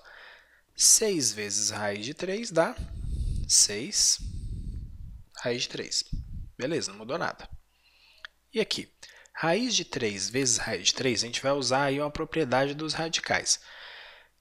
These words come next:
É como se fosse raiz de três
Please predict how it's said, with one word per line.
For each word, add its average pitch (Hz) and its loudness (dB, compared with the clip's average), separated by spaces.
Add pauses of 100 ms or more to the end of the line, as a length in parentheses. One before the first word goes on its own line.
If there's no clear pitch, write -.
(440)
É 131 0
como 170 -10
se - 4
fosse 165 4
raiz 143 4 (1300)
de 120 -8
três - 2